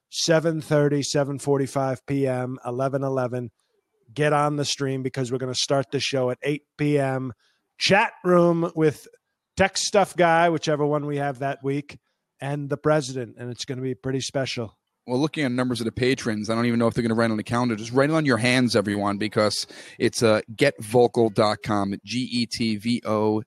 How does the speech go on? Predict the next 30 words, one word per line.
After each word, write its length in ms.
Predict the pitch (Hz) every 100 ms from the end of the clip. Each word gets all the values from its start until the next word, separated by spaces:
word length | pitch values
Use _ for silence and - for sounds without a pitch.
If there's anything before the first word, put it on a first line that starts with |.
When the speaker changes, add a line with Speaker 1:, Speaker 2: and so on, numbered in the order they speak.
| _
Speaker 2:
K 300 | - 123 123
L 340 | 107 107 101 - 98
dot 260 | 110 107
com, 280 | - 107 104
eleven 360 | 104 123 135 120
eleven 300 | 113 107 104
at 140 | 98
eight 180 | 113 -
P 160 | 113
M 160 | 104 104 - - -
Eastern 480 | 117 117 - 120 104
Standard 600 | - - 110 107 104 101
Time. 400 | 110 104 104 104 - -
Speaker 1:
They 100 | 156
can 200 | 165 160
ask 420 | 160 175 160 -
questions 800 | - 175 - - 151 143 143 123 -
of 280 | 143 143 120
the 100 | 135
president 680 | 143 151 143 131 135 131 -
through 220 | - 139
the 80 | 110
Speaker 2:
That's 100 | -
Speaker 1:
chat. 100 | 156
Speaker 2:
right. 220 | 107 - _ _ -
Speaker 1:
I 60 | 160
Speaker 2:
This 80 | 170
Speaker 1:
mean, 100 |
Speaker 2:
is 60 |
a 40 | 175